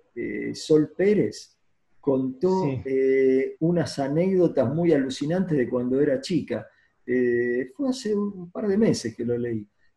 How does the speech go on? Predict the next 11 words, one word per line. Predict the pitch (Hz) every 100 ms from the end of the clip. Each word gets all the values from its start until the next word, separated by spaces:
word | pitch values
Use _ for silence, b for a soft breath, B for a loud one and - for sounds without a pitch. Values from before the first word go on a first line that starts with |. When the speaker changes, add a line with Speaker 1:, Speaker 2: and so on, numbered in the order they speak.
| _ _
Speaker 1:
Eh, | 127 127 123 120 117 117 - _ -
y | 131 131 127 123 -
contó | 147 147 147 202 233
que | 233 160 165
ella | 208 208 208
se | 151
comunicaba | 143 135 135 135 - 170 190 226 220
con | - 131
su | 127 139
abuela | 135 143 151 127
muerta | 127 180 123 - -